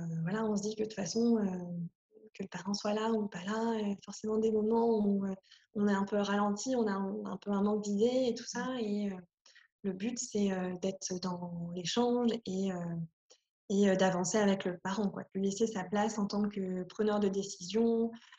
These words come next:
Speaker 1: des objectifs et heu et voilà.
Speaker 2: Mmh, complètement. Je suis vraiment d'accord avec toi là-dessus, hem, de se dire qu'on, qu'on va se sentir jugé au début parce que je sais pas toi, mais moi, je l'avais pas vu pendant les stages de recevoir les parents en séance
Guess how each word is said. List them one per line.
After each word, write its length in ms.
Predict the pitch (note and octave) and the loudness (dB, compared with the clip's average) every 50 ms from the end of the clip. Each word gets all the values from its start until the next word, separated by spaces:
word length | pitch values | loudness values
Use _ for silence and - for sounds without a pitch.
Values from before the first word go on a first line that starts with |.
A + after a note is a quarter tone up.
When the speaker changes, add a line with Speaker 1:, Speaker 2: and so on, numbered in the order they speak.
| _ - - | _ -6 -2
Speaker 1:
des 140 | G#3 G3 | 0 2
objectifs 760 | G3+ G3+ G3+ - - - - - A#3 A#3 A#3 A#3+ A#3 A#3 A#3 | 2 0 0 -2 -6 -6 -8 -2 2 4 4 4 2 0 -2
et 120 | G#3 G3+ G3 F#3 | -2 -2 -2 -2
heu 220 | F3 E3+ E3 D#3+ D#3 D#3 _ _ _ _ - | -4 -6 -6 -6 -8 -10 _ _ _ _ -12
et 40 | F3+ | -12
voilà. 140 | E3+ E3+ - _ _ _ _ _ _ _ _ _ - | -12 -12 -18 _ _ _ _ _ _ _ _ _ -6
Speaker 2:
Mmh, 240 | G3 G#3 G3+ - - - | -4 -2 -2 -4 -6 -10
complètement. 500 | - G#3 G3 G#3 G#3 G#3 G#3 G#3 G3+ G#3 - - - - - - | -10 -8 -8 -8 -8 -6 -6 -6 -6 -8 -12 -16 -18 -20 -20 -16
Je 80 | - - | -12 -8
suis 100 | G#3 G3 | -6 -4
vraiment 260 | F#3+ G3+ G#3 A3+ A#3 | -2 -2 -2 -2 -2
d'accord 320 | A#3 A#3 A3+ A3+ A3+ A3 | -2 -4 -6 -6 -6 -6
avec 240 | A3 G#3 A3 A3 A3 | -4 -4 -6 -6 -8
toi 200 | - - A#3 A3+ | -8 -8 -6 -6
là-dessus, 480 | A3 G#3+ G3+ - - - - A3+ A3+ A3 | -4 -6 -6 -8 -10 -10 -8 -6 -4 -4
hem, 280 | G3+ F#3+ F3+ F3+ F3+ F3+ - - - - - _ - | -4 -4 -4 -6 -6 -6 -10 -16 -20 -20 -20 _ -12
de 40 | F#3+ | -8
se 40 | F#3+ | -8
dire 120 | A3 A3 | -6 -6
qu'on, 920 | - A3 G#3 G3+ G3+ G3 F#3+ F#3 F#3 F#3 F#3 F#3 F3+ F3+ F3+ F3+ F3+ F3+ F3+ F3+ | -4 -4 -2 -2 -2 -4 -4 -6 -6 -6 -6 -6 -4 -4 -4 -4 -6 -6 -8 -8
qu'on 180 | - G#3 G#3 G3+ | -6 -4 -4 -2
va 160 | G#3 G#3+ G#3+ | -2 -4 -4
se 120 | G#3+ G#3+ G#3 | -4 -6 -8
sentir 440 | - - G3 G3 F#3+ - G#3 G3 F#3+ | -8 -8 -10 -10 -10 -10 -10 -10 -10
jugé 400 | F3+ F#3+ G3+ G3 F#3+ G#3+ A3+ A3+ | -8 -8 -8 -6 -4 -2 -2 -2
au 60 | G#3 | -2
début 300 | F#3+ G#3+ G3+ A3 C4 C4+ | -4 -6 -6 -6 -8 -8
parce 200 | B3+ G3 F3+ - | -8 -8 -10 -10
que 120 | - G#3 G3 | -10 -10 -10
je 100 | F#3 F3+ | -10 -10
sais 160 | F3+ - F#3 | -10 -8 -6
pas 160 | F#3 F3+ F3+ | -6 -6 -6
toi, 160 | F3+ - A3+ | -6 -8 -6
mais 140 | A3+ G#3+ G3 | -4 -4 -2
moi, 120 | F#3 G3+ | -2 -4
je 120 | G#3+ G#3 G#3 | -4 -2 -4
l'avais 200 | F#3+ F3 F3 F3 | -4 -4 -4 -4
pas 160 | - G#3+ G#3+ | -4 -4 -6
vu 180 | G#3 G#3+ A#3 A3+ | -4 -8 -10 -8
pendant 220 | A#3 G#3+ G3 F#3 | -6 -6 -6 -6
les 140 | F#3 G3 G3 | -6 -8 -10
stages 320 | - - A3+ A3+ G#3+ G3 | -10 -10 -12 -10 -8 -8
de 80 | G3 G3 | -8 -8
recevoir 480 | F3+ F#3 F3+ F3+ - F#3+ F#3 G3 F#3+ | -8 -8 -10 -10 -10 -10 -10 -8 -8
les 100 | F#3+ F#3 | -8 -10
parents 540 | F3+ F#3 F#3 F3+ F#3+ G3 G3 G3 F#3+ F#3 F3+ F#3 | -8 -8 -10 -8 -8 -8 -8 -8 -8 -10 -10 -8
en 120 | F#3 F3+ | -8 -8
séance 460 | F3+ F3+ G3+ G#3 A#3+ C4+ C4 - - | -8 -6 -8 -8 -8 -8 -10 -12 -18